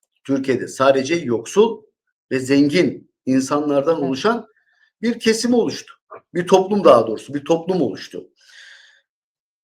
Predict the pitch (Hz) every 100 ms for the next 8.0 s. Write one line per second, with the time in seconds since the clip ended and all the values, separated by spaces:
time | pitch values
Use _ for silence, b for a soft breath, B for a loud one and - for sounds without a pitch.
0 | - 170 196 226 262 - 170 180 214 226
1 | 233 214 170 220 226 185 180 196 196 208
2 | - 139 139 135 139 131 127 143 160 151
3 | 240 247 - 104 - - 220 240 - 180
4 | 120 107 - 143 - - 214 202 226 175
5 | 143 113 98 - 147 160 185 202 202 170
6 | 107 113 185 226 - 175 262 269 202 190
7 | 185 202 - 123 101 98 110 151 - -